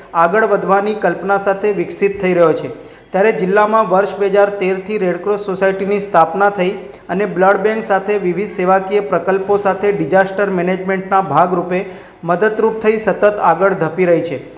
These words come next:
વડાપ્રધાન શ્રી નરેન્દ્ર મોદી છેવાડાના નાગરિકોને પણ સતત ચિંતા કરતા હોય છે,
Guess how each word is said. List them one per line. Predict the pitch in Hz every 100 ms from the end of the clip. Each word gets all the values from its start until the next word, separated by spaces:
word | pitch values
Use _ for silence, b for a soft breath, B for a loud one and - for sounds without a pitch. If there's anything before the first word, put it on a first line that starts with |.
| B B -
વડાપ્રધાન | 165 202 220 196 214
શ્રી | 214 220 220
નરેન્દ્ર | 185 190 202 208
મોદી | 196 190 214
છેવાડાના | 208 170 185 196 202
નાગરિકોને | 196 165 170 190 196 190 202 233 B B -
પણ | 202 214
સતત | 202 185 214 -
ચિંતા | 190 180 208
કરતા | 208 196 180 180
હોય | 175
છે, | - 175 202